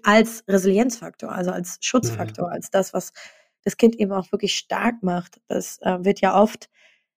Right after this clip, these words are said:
Speaker 1: so dargestellt, als wär's jetzt, als, wie ich vorhin gesagt habe, mein Kind braucht irgendwas, irgendwas ist an dem kaputt. Ne, das ist Kokolores. An dem Kind ist eigentlich in der Regel alles gut. Es braucht einfach nur
Speaker 2: Mhm.
Speaker 1: Vertrauen und wirklich Unterstützung in diese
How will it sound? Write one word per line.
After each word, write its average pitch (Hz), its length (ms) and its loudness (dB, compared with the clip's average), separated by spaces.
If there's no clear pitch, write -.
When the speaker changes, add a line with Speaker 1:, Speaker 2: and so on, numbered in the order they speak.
Speaker 1:
so - 140 2
dargestellt, 220 420 4
als 202 120 4
wär's 208 180 4
jetzt, 226 180 -2
als, 220 220 0
wie 202 140 2
ich 226 120 0
vorhin 220 220 4
gesagt 220 180 2
habe, 202 80 -4
mein 190 80 -2
Kind 214 180 4
braucht 220 360 2
irgendwas, 180 360 -2
irgendwas 190 200 -4
ist 202 120 -2
an 202 100 2
dem 202 160 0
kaputt. 214 680 2
Ne, 233 360 4
das 208 180 -2
ist - 260 -14
Kokolores. 208 680 4
An 180 140 -6
dem 180 120 -4
Kind 202 180 -2
ist - 120 -12
eigentlich 190 260 -6
in 202 60 -2
der 190 120 -4
Regel 190 160 -4
alles 233 560 4
gut. - 460 2
Es - 80 -16
braucht 196 280 2
einfach 196 160 2
nur 190 80 2
Speaker 2:
Mhm. - 40 -6
Speaker 1:
Vertrauen 202 640 0
und 185 100 -2
wirklich 196 200 -4
Unterstützung 185 580 -2
in 185 120 -2
diese 202 380 0